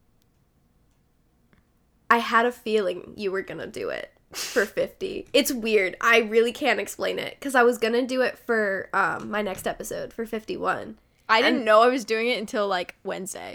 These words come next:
Speaker 2: So
Speaker 1: Okay.
Speaker 2: that's funny that
Speaker 1: That's
Speaker 2: you
Speaker 1: extra
Speaker 2: just
Speaker 1: weird.
Speaker 2: knew.
Speaker 1: 'Cause I was like, "I, I can't." I was like, "I don't know why, but I have a feeling that Emily is gonna do this for episode fifty."
Speaker 2: That's so weird, 'cause, uh, Wednesday I was, like,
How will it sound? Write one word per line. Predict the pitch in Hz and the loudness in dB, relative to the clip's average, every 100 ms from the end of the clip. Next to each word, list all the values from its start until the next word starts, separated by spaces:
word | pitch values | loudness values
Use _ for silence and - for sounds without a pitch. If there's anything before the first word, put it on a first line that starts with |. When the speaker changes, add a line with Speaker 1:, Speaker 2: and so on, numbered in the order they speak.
| - | -4
Speaker 2:
So | 233 | -2
Speaker 1:
Okay. | 214 | 2
Speaker 2:
that's | 214 220 | 0 -2
funny | - 196 185 202 | -4 -4 -2 4
that | 214 214 | 6 6
Speaker 1:
That's | |
Speaker 2:
you | 202 | 0
Speaker 1:
extra | 190 208 | -2 -4
Speaker 2:
just | 185 | -4
Speaker 1:
weird. | 185 208 - | -4 -8 -10
Speaker 2:
knew. | 208 196 196 147 175 - | -10 -6 -4 -4 -6 -8
Speaker 1:
'Cause | 269 247 | 0 4
I | 233 | 6
was | 233 | 6
like, | 220 | 2
"I, | 202 - - | 2 0 -4
I | 190 | -4
can't." | 208 190 175 - _ - | -2 -4 -4 -8 _ -12
I | |
was | 214 | -10
like, | 202 202 | -6 -4
"I | 202 | -4
don't | - 202 208 | -2 0 0
know | 240 | 0
why, | 220 190 196 | 0 2 2
but | 214 208 | 2 0
I | |
have | 208 196 196 | 2 0 0
a | 208 | -2
feeling | 196 185 190 185 | 0 0 0 -2
that | 170 - | -8 -6
Emily | 202 185 160 | -4 -4 -4
is | 196 | -6
gonna | - 156 | -8 -12
do | - - | -12 -10
this | - | -10
for | - - | -8 -10
episode | - - - | -10 -14 -10
fifty." | - - - - | -10 -6 -4 -4
Speaker 2:
That's | 233 220 - | -4 -4 -2
so | 226 202 | -2 -2
weird, | 190 - | -2 -6
'cause, | 247 | -4
uh, | 202 76 190 | -4 -4 -4
Wednesday | 202 202 226 | -4 0 0
I | 220 | 0
was, | 208 | -2
like, | 214 - | -6 -8